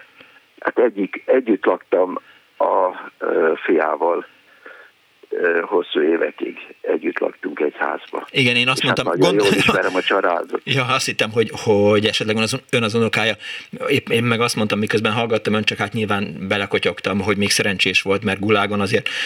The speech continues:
Speaker 2: ö, betyárabb körülmények közé is terhe-, kerülhetett volna a repülőgép tervező.
Speaker 1: Hát került is, mert a, a finom, a, a finom hangya,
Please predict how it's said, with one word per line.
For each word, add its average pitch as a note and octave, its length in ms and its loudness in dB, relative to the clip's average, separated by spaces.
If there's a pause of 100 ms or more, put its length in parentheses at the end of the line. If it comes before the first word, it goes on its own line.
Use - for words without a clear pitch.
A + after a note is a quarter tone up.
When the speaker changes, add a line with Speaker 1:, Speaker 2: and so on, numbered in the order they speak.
(200)
Speaker 2:
ö, G#2+ 100 0
betyárabb G2+ 440 -2
körülmények G2+ 460 2
közé G2+ 200 0
is F#2 120 2
terhe-, F#2+ 380 0
kerülhetett F#2 520 -2
volna F#2 300 2
a F2+ 220 -4
repülőgép G2 480 0
tervező. G#2 440 0 (920)
Speaker 1:
Hát - 240 -2
került C3 440 0
is, A#2+ 200 0
mert F2+ 160 2
a, F2+ 120 4 (100)
a G2+ 280 2
finom, G2 400 0 (360)
a, - 480 2
a G2 120 4
finom A#2 300 2
hangya, G#2 580 2